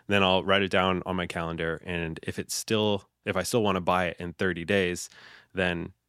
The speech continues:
I'll buy it. And if I don't, like, most of the time, like, you forget what you wrote down and you're like, "Oh, I guess I didn't really need that thing."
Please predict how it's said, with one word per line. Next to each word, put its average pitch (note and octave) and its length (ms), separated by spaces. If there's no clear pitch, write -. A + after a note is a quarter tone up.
I'll F2 120
buy A2 220
it. - 140
And G#2 400
if G2 180
I F#2 120
don't, B2+ 420
like, F#2+ 160
most G2 180
of G2 80
the - 60
time, F#2+ 340
like, E2+ 200
you F2+ 80
forget F2 420
what E2 140
you E2+ 100
wrote E2+ 220
down F2+ 240
and E2+ 100
you're D#2 120
like, D#2+ 260
"Oh, G2+ 140
I E2 180
guess - 220
I E2 60
didn't D#2+ 280
really D#2+ 260
need F2+ 260
that D#2 200
thing." E2 280